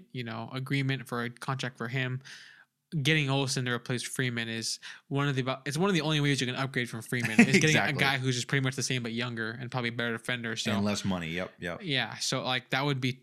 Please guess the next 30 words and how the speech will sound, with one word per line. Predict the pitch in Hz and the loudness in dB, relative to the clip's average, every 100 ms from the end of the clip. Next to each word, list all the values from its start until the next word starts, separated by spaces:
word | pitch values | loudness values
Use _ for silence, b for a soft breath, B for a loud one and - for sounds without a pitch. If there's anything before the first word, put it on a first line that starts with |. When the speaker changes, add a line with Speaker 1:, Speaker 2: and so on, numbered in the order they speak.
| - | -6
Speaker 1:
truly, | - 143 135 131 127 120 120 _ - | -2 2 2 2 0 -2 -6 _ -6
uh, | 123 117 - | -4 -4 -6
a | 120 | -6
remarkable, | 123 120 123 127 117 120 117 113 | -4 0 0 -2 -4 -2 -2 -4
uh, | 120 117 120 - | -4 -4 -6 -6
I | 117 | -6
guess, | - 120 | -4 -4
kind | 123 113 | -6 -8
of | |
flip | - 127 123 123 | -6 -4 -4 -6
if | |
they | - | -8
could | 120 117 | -8 -8
pull | - 123 | -6 -4
that | 117 117 | -4 -2
off. | 113 - B B B B - | -4 -6 B B B B -10
Um, | 151 131 123 123 120 - | -6 -2 -2 -2 -6 -4
I | 143 | -2
do | 143 156 | 2 2
think | 156 156 | 2 0
that | 139 | -2
they | 135 127 | -2 0
do | 127 | 0
need | 127 131 | 0 -2
to | 131 | -2
make | 127 127 | -4 -4
some | 135 123 | -4 -2
moves. | 127 127 | -2 -2
I | 117 | -6
think, | 135 127 | -6 -6